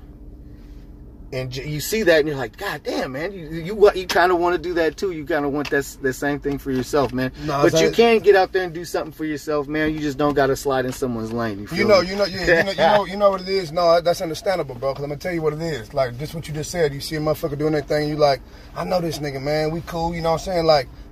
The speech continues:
Speaker 2: I'm not slow. Like, I can do this. You know what I'm saying? Same thing. But it, what it, what it is,
Speaker 1: Takes a
Speaker 2: it's,
Speaker 1: lot
Speaker 2: it's
Speaker 1: more, though, than just
Speaker 2: right,
Speaker 1: trying to do
Speaker 2: right,
Speaker 1: it.
Speaker 2: right, right. But it's motivation. So, like, once you,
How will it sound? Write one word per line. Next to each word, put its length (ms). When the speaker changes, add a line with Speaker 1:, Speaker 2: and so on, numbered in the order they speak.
Speaker 2:
I'm 140
not 220
slow. 420
Like, 240
I 100
can 120
do 160
this. 120
You 80
know 120
what 100
I'm 160
saying? 220
Same 20
thing. 260
But 140
it, 220
what 120
it, 200
what 100
it 100
is, 380
Speaker 1:
Takes 240
a 40
Speaker 2:
it's, 60
Speaker 1:
lot 140
Speaker 2:
it's 100
Speaker 1:
more, 140
though, 140
than 160
just 100
Speaker 2:
right, 220
Speaker 1:
trying 260
to 60
do 180
Speaker 2:
right, 140
Speaker 1:
it. 80
Speaker 2:
right, 100
right. 180
But 160
it's 160
motivation. 720
So, 360
like, 180
once 240
you, 80